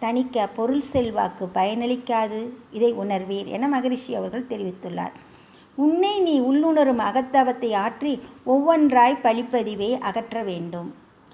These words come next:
பாவப்பதிவுகளின் அடையாளம் உள்ளத்திலே களங்கம், உடலிலே நோய். பாவப்பதிவுடைய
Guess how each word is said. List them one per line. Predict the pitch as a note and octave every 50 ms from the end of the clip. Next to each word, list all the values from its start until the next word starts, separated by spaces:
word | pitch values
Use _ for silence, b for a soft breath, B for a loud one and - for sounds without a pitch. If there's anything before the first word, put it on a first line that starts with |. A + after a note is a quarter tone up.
| b b b b b -
பாவப்பதிவுகளின் | - C4+ C#4+ E4 F4 G4 F4+ F#4 - C#4+ B3+ A#3+ C#4 C#4+ D4 C#4 B3+ A#3+ A3+ G#3+ G3+ -
அடையாளம் | - G3 G3 A3+ A#3 A#3+ A#3 A3 G#3+ A#3 C4 C4+ B3 - -
உள்ளத்திலே | A#3+ B3 C4+ C#4+ D#4 D4 D4+ C4+ B3+ A#3 A3+ G#3+ G#3 -
களங்கம், | - G3 F#3 F#3 G3+ G#3+ A3+ A3 G#3 G#3+ B3 C#4+ - -
உடலிலே | G#3 G#3+ A#3+ B3 A#3+ A#3 A3+ A3 G#3+ G#3+
நோய். | G3+ G3 F#3+ G3+ G3 F3+ F#3 - b b b b b b b b b b - -
பாவப்பதிவுடைய | B3 C4 C#4+ D#4+ F4 E4 D#4+ - C#4 C4 A#3+ A#3+ A3+ A3+ G#3+ A3 A3